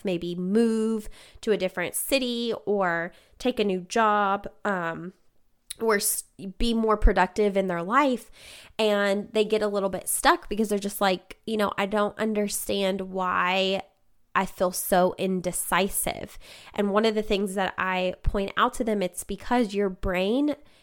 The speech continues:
is not able to search for predictable evidence that what you're about to do is one hundred and ten percent going to work out.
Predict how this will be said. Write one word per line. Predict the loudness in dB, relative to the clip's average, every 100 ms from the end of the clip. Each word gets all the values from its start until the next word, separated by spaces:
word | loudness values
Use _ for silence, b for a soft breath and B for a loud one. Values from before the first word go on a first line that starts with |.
| b 0
is | 0 0
not | 0 4 4 2 2
able | 2 2 0 -2
to | -4 -6
search | -4 -2 2 2 0 -6
for | -2 2
predictable | 4 6 4 0 -4 -4 0 -2 2 4 6 4 2 _
evidence | -2 2 2 4 2 0 -8
that | 2 4 4
what | 2 2 2
you're | 0 0
about | 0 0 -2 -2
to | -4
do | -4 -4 -2 0 -2 -6 b b 0
is | 0
one | 2 -2
hundred | -2 -4 0 2 2 2
and | 0 -4
ten | -2 0
percent | 4 2 0 -6 -4
going | -4 -4 -6
to | -6
work | -6 -8
out. | -12